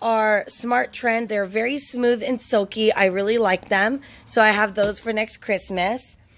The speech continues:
I picked up this beautiful snowflake here.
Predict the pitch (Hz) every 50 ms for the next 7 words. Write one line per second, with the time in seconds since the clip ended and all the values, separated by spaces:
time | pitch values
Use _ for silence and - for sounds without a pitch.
0 | - - - - - - - - - - - _ _ - 240 254 262 - 262 294
1 | 294 277 - - 285 277 - - - 247 226 214 254 247 - 214 202 220 233 247
2 | 254 226 - 254 226 220 - - - 226 240 233 233 240 254 254 - 269 254 247
3 | 247 254 247 - - 277 262 254 262 277 302 320 -